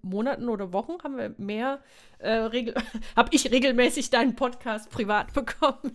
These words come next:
über WhatsApp. Ähm, nein, aber i-, ich find das dann ganz schön, sich, ähm, weißt du, in, in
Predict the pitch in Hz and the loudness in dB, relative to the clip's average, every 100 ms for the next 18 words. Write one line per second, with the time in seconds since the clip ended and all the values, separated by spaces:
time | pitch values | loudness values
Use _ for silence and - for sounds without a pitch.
0 | - - - - 381 453 - 453 - 480 | -6 -6 -6 -4 2 2 4 0 2 -2
1 | - 453 - 622 453 - 254 262 262 - | -2 -8 -8 -8 -6 2 2 2 -2 -8
2 | - - - - - 277 240 226 220 - | -18 -20 -20 -12 -2 -2 2 2 0 -2
3 | - - 220 254 247 254 240 233 226 220 | -12 -10 -6 -4 -2 -2 -4 -4 -4 -4
4 | 247 254 240 226 226 - 214 214 208 202 | -2 -2 -2 -4 -8 -6 -4 -2 -4 -6
5 | 202 196 - - 214 - 214 208 196 - | -8 -10 -12 -4 -2 -2 -4 -4 -6 -8
6 | 190 185 | -8 -8